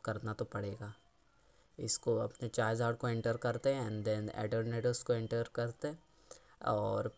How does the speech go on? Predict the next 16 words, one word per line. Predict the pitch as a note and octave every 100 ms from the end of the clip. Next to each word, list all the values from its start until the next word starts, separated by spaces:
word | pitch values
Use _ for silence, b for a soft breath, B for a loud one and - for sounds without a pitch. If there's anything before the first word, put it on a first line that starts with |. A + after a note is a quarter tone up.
| B2
Primarina | B2 B2 A#2+ A2 A2+
को | -
करते | G#2 G#2+ - G#2+
हैं। | G#2 A#2
नाइस, | A#2 G2+ G#2 -
कंफर्म। | - A2+ A2+ - A#2 G2+ G2 - _ _ _ - - - _ b b b b -
आजा | A2+ A2 A2
स्टीवन, | - G#2+ G2+ G#2
वैसे | G#2+ B2+
तेरे | B2 A#2
पास | B2 B2
है | A2+
कौन | A2+ A2+ G#2+
कौन | G#2+ G#2
से | -
Pokemon? | G#2+ - A2 A#2